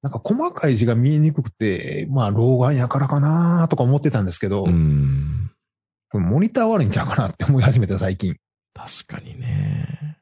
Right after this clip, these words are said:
Speaker 1: うん。で、
Speaker 2: 四ケーのモニターじゃないとね、やっぱりね。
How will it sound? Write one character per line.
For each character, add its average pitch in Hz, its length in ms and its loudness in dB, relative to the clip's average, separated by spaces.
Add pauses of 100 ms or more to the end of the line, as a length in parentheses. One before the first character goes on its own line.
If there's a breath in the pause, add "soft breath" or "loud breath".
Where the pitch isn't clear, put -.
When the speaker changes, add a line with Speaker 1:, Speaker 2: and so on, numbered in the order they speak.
(160)
Speaker 1:
う 101 80 0
ん。 90 320 -2 (140)
で、 113 420 0
Speaker 2:
四 113 300 4
ケ 185 240 2
ー - 20 4
の 82 80 4
モ 85 160 4
ニ 95 80 2
タ 92 240 2
ー - 20 2
じ 80 80 0
ゃ 71 60 0
な 69 100 0
い 67 60 0
と 160 100 2
ね、 175 100 4
や - 80 -2
っ - 40 -8
ぱ - 100 -4
り 147 80 0
ね。 - 260 -2